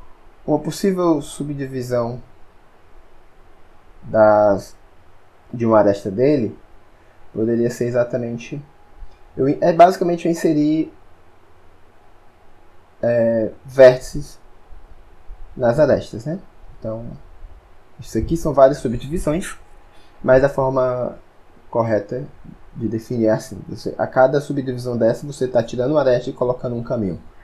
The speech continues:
E comprimento dois, né? Tá bom?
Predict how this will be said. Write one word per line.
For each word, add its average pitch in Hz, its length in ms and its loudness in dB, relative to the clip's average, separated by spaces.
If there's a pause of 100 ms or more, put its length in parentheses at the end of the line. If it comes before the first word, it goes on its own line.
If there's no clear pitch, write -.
(380)
E - 40 -12
comprimento 101 500 -6
dois, - 280 -12
né? 151 140 -8 (1400)
Tá 101 80 -10
bom? 143 280 2